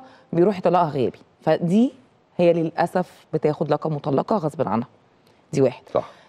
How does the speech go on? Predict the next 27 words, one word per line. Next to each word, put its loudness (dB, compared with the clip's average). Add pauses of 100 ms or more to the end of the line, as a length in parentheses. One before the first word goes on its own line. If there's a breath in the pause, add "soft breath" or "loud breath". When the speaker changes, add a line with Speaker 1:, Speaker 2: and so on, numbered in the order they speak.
(200 soft breath)
Speaker 1:
النساء 2
اللي 2
بتقدم 0
على، 0 (380)
آه، 2 (120)
الطلاق 0
للضرر، 0 (480)
الطلاق -2
للفرقة، -2 (520 soft breath)
الخلع 2
أحيانا 0 (180)
بتبقى -2
جربت -2
كل 2
الوسائل -2 (920 soft breath)
إن 2
Speaker 2:
مم. 4
Speaker 1:
هي 2
تحمله 2
مسؤولية، 0 (300)
ده 2
سبب. -2 (360)
أحيانا 2
عدم 0
تحمل -2
مسؤولية 2
معنوية، 0